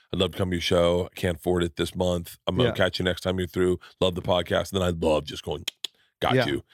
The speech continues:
Speaker 1: Hit up Peter, come in." And then they're always like, "Shut the fuck up."
Speaker 2: Yeah.
Speaker 1: I love that.
Speaker 2: Yeah.
Speaker 1: But man, you're right. Free ticket people.
Speaker 2: The worst.
Speaker 1: They're always free ticket people.
Speaker 2: You know, this is the one I hate too. Uh,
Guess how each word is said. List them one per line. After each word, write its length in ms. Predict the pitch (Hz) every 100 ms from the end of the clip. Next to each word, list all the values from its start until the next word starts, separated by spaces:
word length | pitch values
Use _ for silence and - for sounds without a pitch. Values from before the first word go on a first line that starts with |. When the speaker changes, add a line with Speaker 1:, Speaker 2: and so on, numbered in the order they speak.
| -
Speaker 1:
Hit 140 | - 101
up 140 | 95
Peter, 360 | - 85 85 80
come 200 | 87 87
in." 300 | 87 82 82 _ _ _
And 160 | - 87
then 240 | 85 82 - - _
they're 100 | -
always 180 | 85 82
like, 140 | 85 76
"Shut 260 | - 113
the 120 | - -
fuck 300 | - 101 92
up." 340 | 110 90 78 -
Speaker 2:
Yeah. 260 | 117 110 98 -
Speaker 1:
I 60 |
love 280 | 110 120 117
that. 360 | 104 101 87 - _
Speaker 2:
Yeah. 240 | 127 113 98
Speaker 1:
But 140 | 87
man, 260 | 104 95 95
you're 100 | 107
right. 200 | 101 87
Free 220 | - 135
ticket 300 | 147 135 113
people. 460 | 107 92 90 82 _ -
Speaker 2:
The 100 | 143
worst. 460 | 151 143 113 -
Speaker 1:
They're 140 | 143 147
always 220 | 170 143
free 180 | - 95
ticket 280 | 90 85
people. 300 | - 82 -
Speaker 2:
You 60 | 143
know, 160 | 180 160
this 280 | 143 190
is 60 | 233
the 80 | 196
one 160 | 165
I 140 | 147 151
hate 260 | 143 107
too. 360 | - 151 131 107 _ _ _ _
Uh, 480 | 147 147 139 123 117